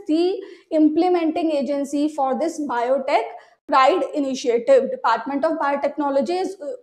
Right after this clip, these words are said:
monitoring the initiative, is providing the support, is basically administering the initiative, but the agency which will be working on ground will be this Indian Biological Data Center.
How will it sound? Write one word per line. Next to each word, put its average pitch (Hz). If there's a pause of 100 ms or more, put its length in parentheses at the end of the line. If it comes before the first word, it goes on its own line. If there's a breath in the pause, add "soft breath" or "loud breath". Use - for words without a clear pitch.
(120)
monitoring 302
the -
initiative, 302
is 302
providing 269
the 294
support, 262 (300 loud breath)
is 330
basically 302 (200)
administering 311
the 294 (420 loud breath)
initiative, 294 (100)
but 269
the 302
agency 302
which 262
will 277
be 302
working 254
on 294
ground 277
will 262
be 277
this 277 (460 loud breath)
Indian 294
Biological 247
Data 233 (300)
Center. 208